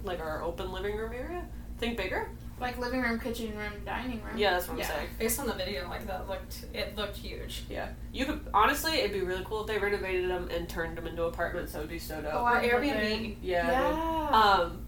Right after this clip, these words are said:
Speaker 3: It could
Speaker 1: but
Speaker 3: be, like, a Hobbit Hole Airbnb, 'cause, like, people
Speaker 1: <gasps>
Speaker 3: do shit like that all the time, where
Speaker 1: You're
Speaker 3: it's,
Speaker 1: right.
Speaker 3: like, themed.
Speaker 2: And I'd stay there.
Speaker 3: Hell
Speaker 1: Yeah.
Speaker 3: yeah.
Speaker 1: Have a
Speaker 3: Hell
Speaker 1: Mothman
Speaker 3: yeah.
Speaker 1: bunker. Bro, you can
Speaker 3: I,
Speaker 1: have that
Speaker 3: I would just
Speaker 1: booked.
Speaker 3: scream. I would just scream in it and let, let the echo just go wild.
Speaker 1: Yes, which was what was so really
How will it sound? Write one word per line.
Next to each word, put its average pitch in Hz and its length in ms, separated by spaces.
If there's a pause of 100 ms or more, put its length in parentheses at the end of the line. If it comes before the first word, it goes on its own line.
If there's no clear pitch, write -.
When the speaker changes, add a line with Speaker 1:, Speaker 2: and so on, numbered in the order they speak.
(100)
Speaker 3:
It - 20
could 247 80
Speaker 1:
but 240 120
Speaker 3:
be, - 60
like, 269 120
a 226 60
Hobbit 220 300
Hole 214 180
Airbnb, 190 560
'cause, 214 160
like, 196 160
people 247 160
Speaker 1:
<gasps> - 0
Speaker 3:
do 233 400
shit - 220
like 196 160
that 190 100
all 185 180
the - 80
time, 196 300
where 190 120
Speaker 1:
You're 175 80
Speaker 3:
it's, 156 60
Speaker 1:
right. - 80
Speaker 3:
like, - 360 (100)
themed. 294 120 (160)
Speaker 2:
And 254 100
I'd 285 120
stay 202 220
there. 190 300
Speaker 3:
Hell 247 200
Speaker 1:
Yeah. 233 120
Speaker 3:
yeah. 247 200 (200)
Speaker 1:
Have 202 180
a - 20
Speaker 3:
Hell 165 100 (100)
Speaker 1:
Mothman - 120
Speaker 3:
yeah. 185 120
Speaker 1:
bunker. 208 500
Bro, 185 200
you 180 120
can - 80
Speaker 3:
I, - 80
Speaker 1:
have 180 140
that 170 240
Speaker 3:
I 240 140
would 233 80
just 214 120
Speaker 1:
booked. 226 320
Speaker 3:
scream. - 220
I 214 60
would 208 80
just 208 160
scream 220 280
in 190 80
it 196 140
and 196 100
let, 196 220
let 196 140
the 190 60
echo 185 380 (160)
just 202 180
go 185 140
wild. 185 240
Speaker 1:
Yes, 175 420
which 208 220
was 202 200
what 202 320 (200)
was 196 180
so 202 220
really 180 260